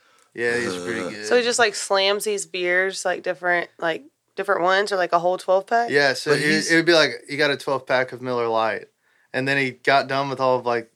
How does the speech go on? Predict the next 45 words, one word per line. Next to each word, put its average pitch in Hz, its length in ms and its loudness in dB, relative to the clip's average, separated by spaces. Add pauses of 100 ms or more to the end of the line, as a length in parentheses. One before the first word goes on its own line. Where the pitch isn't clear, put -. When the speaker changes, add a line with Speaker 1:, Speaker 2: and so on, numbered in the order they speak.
(160)
Speaker 1:
the 127 100 -8
generic 120 520 -4
beers 113 320 -4
and 120 80 -12
then 110 100 -10
started 117 380 -6
doing, 113 340 -8
like, 98 300 -8 (600)
the 120 60 -8
Speaker 3:
Oh, - 40 -10
Speaker 1:
seltzers 127 880 -2
and 104 240 -12
Speaker 3:
shoot. - 420 -14
Speaker 2:
And 110 120 -6
then 180 100 0
people, 151 280 -2
Speaker 1:
all 127 40 2
that 110 100 0
Speaker 2:
and 113 80 -4
then 139 100 0
he's 151 140 -2
Speaker 1:
stuff. 104 160 -2
Speaker 2:
just - 100 -12
like, 110 300 -2 (100)
"How 110 200 -2
drunk 92 340 -6
am 82 140 -12
I?" 76 220 -16
But 117 200 -6
he's 135 220 -2
Speaker 1:
Dude. 151 60 2
Speaker 2:
like 175 260 0 (360)
the 127 80 -6
frat 127 420 0
dude. 131 380 -2
You 143 100 -6
know 170 100 -2
how 156 140 0
every 123 260 0
frat 120 300 0
has, 107 200 -4
like, 92 160 -6
the 95 80 -12
one 98 360 -6
fr-, - 180 -14